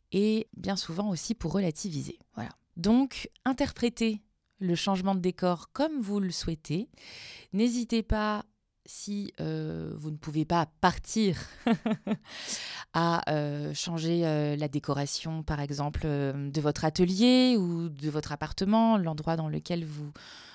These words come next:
vous avez tendance à, à beaucoup être et à beaucoup faire. <laughs> Ça peut être, euh, juste un bureau aussi. Mais je trouve que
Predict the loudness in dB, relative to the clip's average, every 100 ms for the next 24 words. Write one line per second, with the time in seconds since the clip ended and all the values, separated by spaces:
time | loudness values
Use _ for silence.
0 | -16 -6 0 0 0 0 -2 -2 0 0
1 | 0 -4 -6 -4 -4 0 2 2 0 -4
2 | -4 -4 -4 -4 -8 -6 -8 _ _ -2
3 | 0 0 -2 -4 -8 -10 -2 0 0 -2
4 | -12 -2 -2 0 -6 -8 _ _ -6 -2
5 | 0 2 2 0 -2 0 0 0 -2 2
6 | 2 2 2 2 0 -4 -6 -6 -8 -12
7 | _ _ 2 6 6 6 4 2 2 -2
8 | -2 0 2 4